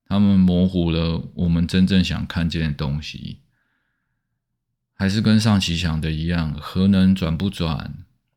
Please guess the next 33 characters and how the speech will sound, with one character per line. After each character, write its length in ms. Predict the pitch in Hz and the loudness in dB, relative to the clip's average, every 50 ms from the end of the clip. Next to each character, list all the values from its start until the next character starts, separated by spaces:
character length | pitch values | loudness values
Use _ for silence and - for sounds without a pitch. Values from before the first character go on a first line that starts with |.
| _ _ _ _ _ _ _ _ | _ _ _ _ _ _ _ _
让 480 | - 95 90 85 85 85 78 76 80 73 | -6 -4 -2 0 0 0 0 0 -2 -2
专 220 | - 85 87 90 | -2 0 0 2
家 180 | - 90 85 82 | 2 0 0 -2
去 140 | 78 85 80 | -2 -4 -6
讨 260 | - 73 69 - - | -6 -6 -8 -8 -6
论， 400 | - 73 73 67 67 - 85 85 - _ _ _ _ _ _ _ | -4 -4 -2 -2 -4 -6 -10 -12 -16 _ _ _ _ _ _ _
反 120 | - 76 76 | -10 -8 -4
正 200 | 78 87 87 85 | -2 -2 0 0
公 180 | 85 92 95 | 2 2 2
投 160 | 92 87 82 78 | 2 2 0 0
也 60 | 73 | 0
没 180 | 76 82 85 | 0 0 -2
什 120 | 85 - - | -2 -4 -4
么 100 | - - | -4 -4
效 280 | - - 80 73 76 | -4 -4 -4 -4 -4
力 200 | 76 76 71 - - | -4 -4 -6 -6 -8
嘛。 180 | - - - - _ _ _ _ _ _ _ _ _ _ _ _ _ _ _ _ _ _ _ _ _ _ _ _ _ _ | -12 -16 -20 -20 _ _ _ _ _ _ _ _ _ _ _ _ _ _ _ _ _ _ _ _ _ _ _ _ _ _
那 140 | - 98 95 | -2 -2 0
再 220 | 92 - 117 110 | 2 2 2 4
来 160 | 101 90 87 82 | 4 4 2 2
的 120 | 90 90 | 2 2
延 220 | 85 85 87 90 | 2 2 2 0
伸 220 | 92 - 101 98 101 | 0 2 2 2 2
讨 220 | 92 80 78 76 | 2 0 -2 0
论 200 | 80 85 87 85 | 0 0 0 0
就 140 | 82 85 82 | 0 -2 -4
是， 360 | - - 76 76 62 - - _ _ _ _ _ _ _ _ _ _ _ _ _ _ _ _ _ _ _ _ _ _ _ _ _ - | -6 -6 -4 -6 -6 -6 -10 _ _ _ _ _ _ _ _ _ _ _ _ _ _ _ _ _ _ _ _ _ _ _ _ _ -2
你 100 | 98 92 | 2 4
们 160 | 92 90 92 | 4 4 4
可 100 | 107 110 | 2 2
以 80 | 101 95 | 0 0
看 260 | - 107 98 95 90 | 0 0 2 2 2
见， 400 | 90 92 90 82 69 - - | 2 2 0 0 0 -4 -6